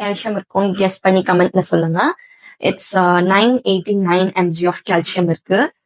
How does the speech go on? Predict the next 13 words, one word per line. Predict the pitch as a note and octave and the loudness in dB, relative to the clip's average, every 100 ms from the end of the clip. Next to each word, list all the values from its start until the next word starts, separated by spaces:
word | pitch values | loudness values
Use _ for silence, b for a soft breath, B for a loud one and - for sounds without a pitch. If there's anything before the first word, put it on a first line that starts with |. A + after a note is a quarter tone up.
| _ _ _ _ _ _ _ _ _ | _ _ _ _ _ _ _ _ _
Nearly | G#3 A3 A3+ A3+ B3 C4 G3 | 0 2 4 2 2 0 2
thousand. | F3 E3+ D#3+ _ - - _ - | 2 0 -4 _ -20 -20 _ -6
Uh, | - | -2
நெக்ஸ்ட் | - C4 - | 4 4 4
வந்து | A#3 B3 - | 4 4 4
ஃபிக். | C4+ F#3 E3 - _ | 2 4 2 -2 _
இந்த | A#3+ C#4 C#4+ - | 4 4 4 4
ஃப்ரூட்ல | D4 D4 B3+ | 4 4 4
வந்து | A#3 A3+ | 4 4
பாத்தீங்கன்னா, | G3+ G3 F#3+ F3+ A#3+ D#4+ - - - | 2 2 -2 0 2 2 -2 -8 0
most | G3+ A#3 - | 2 2 0
of | |
the | C4+ | 0